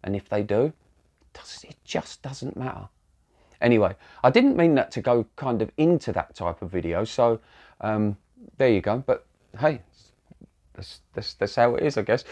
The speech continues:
Um, but anyway, guys, I hope you <laughs> found that interesting. Uh, I hope you're still here. What are we on now? Jesus, well, it was, so I thought it would be about a six, seven minute video, twenty-five minutes on, but there you go. Anyway, guys,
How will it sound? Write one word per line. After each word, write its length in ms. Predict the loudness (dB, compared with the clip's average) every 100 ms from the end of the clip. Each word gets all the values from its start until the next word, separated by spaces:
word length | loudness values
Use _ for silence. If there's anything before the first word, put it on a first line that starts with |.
| -18 2
Um, 280 | 4 4 4
but 140 | 4 6
anyway, 300 | 8 6 4
guys, 240 | 2 2
I 40 |
hope 240 | 2 2 2
you 80 | -4
<laughs> 140 | 0
found 160 | 0 0
that 180 | -4 -2
interesting. 680 | -2 -2 -2 -2 -4 -6 -6 -4
Uh, 220 | -2 -4
I 40 | -2
hope 200 | -2 -2
you're 80 | -6
still 260 | -2 0
here. 200 | 2 0
What 180 | 0 -2
are 40 | -4
we 60 |
on 160 | -4 -4
now? 220 | -8 -10 -16 -20
Jesus, 340 | -16 -16 -16 -18
well, 200 | -14 -12
it 120 | -12
was, 200 | -14 -16 _ -20 -20 _
so 140 | -10 -8
I 20 |
thought 220 | -6 -4
it 20 |
would 120 | -4
be 100 | -2
about 260 | -2 -2 -8
a 20 |
six, 380 | -8 -8 -8 -6
seven 260 | -4 -2 -2
minute 180 | -4 -4
video, 360 | -2 0 -2
twenty-five 680 | -4 -6 -6 -8 _ -6 -4
minutes 280 | -2 -4 -6
on, 140 | -8 -4
but 200 | -4 -6 -20 -20 -10 -2
there 140 | 0
you 80 | 0
go. 180 | -2 -6 -16 -2 4
Anyway, 300 | 6 6 4
guys, 340 | 2 2 -2